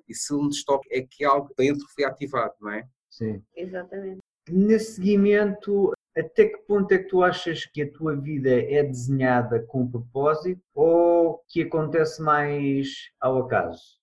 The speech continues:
Speaker 1: Eu acredito nas coincidências não coincidentes.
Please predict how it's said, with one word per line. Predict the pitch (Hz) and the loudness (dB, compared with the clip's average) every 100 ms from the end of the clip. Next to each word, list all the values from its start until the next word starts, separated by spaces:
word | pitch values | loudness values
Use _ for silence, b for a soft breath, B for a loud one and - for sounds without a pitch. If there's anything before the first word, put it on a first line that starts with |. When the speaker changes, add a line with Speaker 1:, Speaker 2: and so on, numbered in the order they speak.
| _ _ _ _ | _ _ _ _
Speaker 1:
Eu | 160 147 147 | 0 2 2
acredito | 156 156 147 170 170 143 | 2 -2 -2 -4 -6 -8
nas | 151 151 147 | -4 -2 -2
coincidências | 156 160 151 - 143 147 - 143 139 | -4 -4 -4 -4 -2 -2 -2 -4 -2
não | 139 139 | -6 -6
coincidentes. | 135 127 131 104 95 95 - - | -6 -6 -6 -4 -6 -6 -14 -18